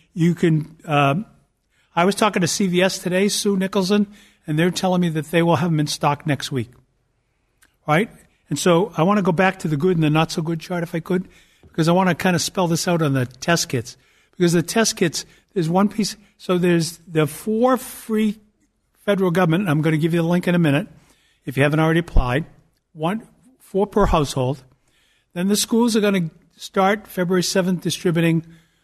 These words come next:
um, one test kit, which is two tests for every student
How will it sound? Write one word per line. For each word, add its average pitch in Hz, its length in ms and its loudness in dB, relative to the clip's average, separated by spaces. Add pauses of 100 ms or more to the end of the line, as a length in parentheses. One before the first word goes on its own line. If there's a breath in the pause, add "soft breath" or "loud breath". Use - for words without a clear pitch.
(220 soft breath)
um, 139 400 0 (180)
one 196 220 2
test - 320 0
kit, 185 200 -2
which - 180 -8
is 147 60 -14
two 202 200 -2
tests - 580 -4 (240)
for 160 140 -6
every 151 180 0
student 165 480 -2